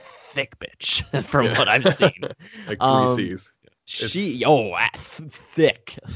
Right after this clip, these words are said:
Speaker 2: Yeah.
Speaker 1: thick,
Speaker 2: For
Speaker 1: ladies and
Speaker 2: days.
Speaker 1: gentlemen.
Speaker 2: Yeah.
Speaker 1: Um, yeah, it's big. It's, it looks, from what I saw, it was bigger than the original Xbox, like,
Speaker 2: Right.
Speaker 1: wider and bigger than the original Xbox, the fat P S three.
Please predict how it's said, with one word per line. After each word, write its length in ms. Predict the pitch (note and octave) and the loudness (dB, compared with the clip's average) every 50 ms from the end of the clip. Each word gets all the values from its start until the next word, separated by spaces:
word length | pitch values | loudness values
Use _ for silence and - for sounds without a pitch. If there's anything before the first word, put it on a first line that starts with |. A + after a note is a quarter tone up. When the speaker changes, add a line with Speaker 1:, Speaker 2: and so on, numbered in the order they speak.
| - - | -14 -14
Speaker 2:
Yeah. 140 | C#2 E2+ - | -16 -16 -16
Speaker 1:
thick, 1040 | - - - _ _ - _ _ _ _ _ _ - - F#3 B2 - _ _ - - | -18 -20 -20 _ _ -20 _ _ _ _ _ _ 2 2 2 2 2 _ _ -20 -12
Speaker 2:
For 60 | - | -10
Speaker 1:
ladies 180 | A#2 G#2+ G2+ G2+ | -8 -8 -6 -4
and 80 | A2 | -6
Speaker 2:
days. 80 | G2+ G2 | -6 -6
Speaker 1:
gentlemen. 300 | F#2 F#2 F2 E2 E2+ F#2 - _ _ _ | -8 -10 -12 -12 -14 -18 -20 _ _ _
Speaker 2:
Yeah. 180 | - - D#2 - - _ _ _ _ _ _ _ | -14 -12 -12 -14 -16 _ _ _ _ _ _ _
Speaker 1:
Um, 540 | B2+ B2+ B2+ B2 B2 A#2+ A#2 A#2 A2+ A2 G#2 _ _ _ _ _ _ _ _ _ _ _ _ _ _ _ _ _ _ _ _ | -12 -10 -8 -8 -8 -8 -8 -10 -10 -12 -16 _ _ _ _ _ _ _ _ _ _ _ _ _ _ _ _ _ _ _ _
yeah, 240 | A#2+ B2 C3 C3 B2 | -4 0 0 2 2
it's 280 | G#2+ D3 F#3 F#3 - - | 2 0 0 0 -2 -8
big. 420 | - - A#2 D3 D#3+ - - _ _ _ | -6 -2 -2 -2 -2 -4 -8 _ _ _
It's, 280 | A#2 C3 B2+ - - - | -2 -2 -2 -4 -4 0
it 160 | C#3+ D3 D3+ | 2 2 2
looks, 320 | C#3 D#3 D#3 D3 - - - | 4 2 0 0 0 -6 -6
from 220 | - - C#3+ C#3 | -2 -2 0 2
what 100 | C#3 C#3+ | 4 4
I 40 | C#3+ | 4
saw, 180 | C#3 - D3+ C3 | 4 2 2 2
it 40 | A#2+ | 2
was 120 | B2 G#2+ | 0 2
bigger 260 | - C#3+ C#3 C#3+ E3 | 2 2 2 2 0
than 340 | D#3 C#3+ C3+ B2+ A#2+ A#2 A2 - _ _ _ _ | 0 0 -2 -2 -2 -4 -6 -8 _ _ _ _
the 100 | A#2+ A#2+ | -4 -4
original 540 | G#2+ F#2+ G#2 A#2 B2 A#2+ C#3+ C#3 C#3 C3+ - | -4 -2 -4 -6 -6 -4 -4 -2 -2 -2 -4
Xbox, 680 | - G#2+ G#2 - - - B2+ C3 D3+ E3 _ _ _ _ _ _ _ _ _ _ - | -6 -10 -10 -10 -8 -6 -6 -6 -6 -8 _ _ _ _ _ _ _ _ _ _ -14
like, 180 | - G#2 F2 - | -14 -14 -12 -16
Speaker 2:
Right. 180 | A2 G#2+ A#2+ A#2 | -8 -4 0 2
Speaker 1:
wider 360 | G#2+ G#2 A2+ B2+ C3 C3 B2 - | 2 2 0 -2 -4 -6 -6 -4
and 240 | G#2 G#2+ A2+ A#2+ A#2 | -2 -2 -2 -2 -2
bigger 480 | A2 A2 G#2+ G#2 G2 G2+ G#2 A2 A#2+ - _ _ _ _ _ _ _ | -4 -4 -4 -2 -4 -4 -6 -6 -8 -12 _ _ _ _ _ _ _
than 120 | A#2 A2+ G#2+ | -8 -6 -6
the 100 | G#2 G2+ | -6 -6
original 420 | G2 A2 C3 B2 C#3+ C#3 C3+ C3 | -6 -6 -4 -2 0 0 0 0
Xbox, 680 | F#2+ A#2 A2+ - - - A#2 A2 A2 A2 A2 - - - | 0 -2 -2 -4 -2 2 2 4 4 2 0 -4 -12 -20
the 100 | - - | -20 -14
fat 320 | - - C3 B2 - - | -6 -4 -4 -4 -4 -4
P 140 | - - C#3 | -4 -2 -2
S 180 | B2 A#2 - - | -2 -2 -6 -8
three. 600 | - A#2 A2 G#2 G#2 G#2 G#2 G2+ G2 G2 G2+ G#2 | -6 -6 -4 -2 -2 -2 -2 -2 -4 -4 -6 -8